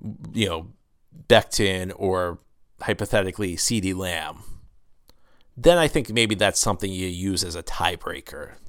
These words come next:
You, and you, you make a calculated gamble. Of course, it could backfire. You may end up in a situation where all the gu-, all the players you want are avail-, are gone before your second or third round pick. But I do think that that's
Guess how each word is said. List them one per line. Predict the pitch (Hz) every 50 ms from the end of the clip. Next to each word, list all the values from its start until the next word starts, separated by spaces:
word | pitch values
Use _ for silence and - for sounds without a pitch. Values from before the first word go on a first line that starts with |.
| - -
You, | - 90 87 87 90
and | 92 85 87 95 92
you, | 90 92 95 98
you | 101 104 101 101
make | 95 98 110 117 113 -
a | 117
calculated | 107 - - - 113 98 92 - - 107 95 92 92 90 87 82 87
gamble. | - 90 85 80 - - - 50 55 - - - - - - -
Of | - -
course, | - 143 131 -
it | 120
could | - 156 123
backfire. | - 156 - - - - - - - - - - - - - - - - _ _ _ _ _ _
You | - - - 98
may | 101 104 104 101
end | 101 101 101
up | 95 -
in | 101 98
a | 98
situation | - 113 101 - 104 101 104 98 - 113 98
where | 95 98 98
all | 98 98 98 98
the | 95 98
gu-, | 95 98
all | 98 101 104 - 104 98 101
the | 98 95 87
players | - _ - - 113 104 95 -
you | 107
want | 95 95 110 110 104 101
are | 92 92 95
avail-, | 95 85 95 98 98 101 104 104 104 - -
are | 92 92 90 90
gone | 92 - 104 104 104 101 98
before | 95 95 - - - 117 113 113 110 101
your | 92 90 92 92 87 87
second | - - - 90 - 95 90
or | 87
third | 80 - 90 82 80
round | 78 78 78 76 - -
pick. | - - 71 - -
But | - 101 92 87 - - - - - -
I | - 139
do | 151 160 233 226
think | - - 202 170 -
that | 131 113 -
that's | - 104 98 92 - - -